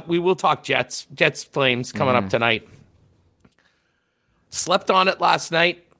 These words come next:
Speaker 1: Had a good day this morning. I've, I've come to work. I've shown up to Winnipeg Sports Talk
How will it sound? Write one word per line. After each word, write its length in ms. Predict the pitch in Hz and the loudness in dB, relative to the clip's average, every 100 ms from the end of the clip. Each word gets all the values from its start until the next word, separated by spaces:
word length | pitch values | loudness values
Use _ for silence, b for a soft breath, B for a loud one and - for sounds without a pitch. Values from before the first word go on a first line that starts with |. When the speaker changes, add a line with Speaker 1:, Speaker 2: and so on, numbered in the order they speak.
| _ - | _ -2
Speaker 1:
Had 140 | 147 | -2
a 60 | 131 | 0
good 240 | 156 139 | -2 0
day 180 | 156 151 | 2 2
this 220 | 135 - | 0 -2
morning. 340 | 147 147 151 - | 0 2 0 -2
I've, 380 | 120 110 107 - | -4 -4 -8 -4
I've 160 | 135 123 | -4 -4
come 340 | - 185 185 | -2 0 0
to 120 | 143 139 | -2 -2
work. 420 | 139 175 170 - - - | 2 2 2 -10 -20 -16
I've 100 | - | -12
shown 320 | - 180 165 | -2 2 4
up 180 | 156 151 | 2 0
to 80 | 147 | -2
Winnipeg 400 | 135 139 143 123 | -2 -2 -4 -6
Sports 360 | - 123 120 - | -4 -2 -4 0
Talk 380 | 127 113 - | 4 4 0